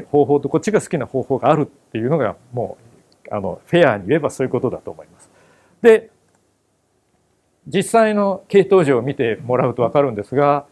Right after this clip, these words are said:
なんか混ざってるわけですよね。部分的に見ればフェルセンシュタインゾーンがあっ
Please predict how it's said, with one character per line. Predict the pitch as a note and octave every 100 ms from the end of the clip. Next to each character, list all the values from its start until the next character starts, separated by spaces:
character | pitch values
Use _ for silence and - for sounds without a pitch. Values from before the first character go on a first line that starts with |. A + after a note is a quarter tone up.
| _ _ _ _ _ -
な | E3+
ん | D3+
か | G#2+
混 | F#2+ C3+
ざ | D#3+
っ | -
て | -
る | D#2+
わ | D#2+
け | -
で | -
す | -
よ | -
ね。 | A2 D3 _ _ _ -
部 | E3
分 | G3+ G#3
的 | A3 G#3
に | G3
見 | G3
れ |
ば | D#3+ B2+
フ | C#3
ェ |
ル | C3
セ | B2 C#3+
ン | B2+
シ |
ュ | C#3
タ | B2
イ |
ン | C3
ゾ | C3+
ー | A#2
ン | G2
が | F#2
あ |
っ | F2+